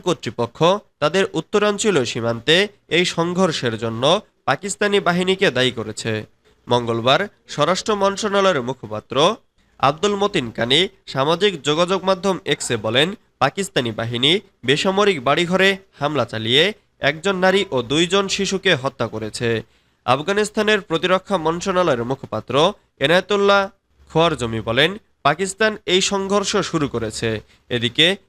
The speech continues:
পাকিস্তানি পক্ষের একজন কর্মকর্তা বলেন, গুলি বিনিময়ের ঘটনায় তিন পাকিস্তানি সৈন্য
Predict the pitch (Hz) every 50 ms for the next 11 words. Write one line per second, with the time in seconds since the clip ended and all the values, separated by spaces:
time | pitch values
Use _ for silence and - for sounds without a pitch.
0 | _ _ - 131 143 - 196 202 196 - 214 214 208 214 202 - 185 180 - -
1 | - 214 202 - - - 156 160 156 160 196 196 185 175 - 151 151 151 131 120
2 | 117 - 110 104 - 110 110 107 117 120 135 156 185 202 208 - _ _ _ _
3 | _ - 120 143 160 185 202 190 214 208 208 208 202 208 202 208 208 196 143 131
4 | 139 123 117 113 113 120 131 151 185 208 - _ _ _ _ _ _ _ _ 156
5 | 170 185 196 - - 196 196 196 208 190 - 220 208 208 208 196 - 202 202 196
6 | 196 196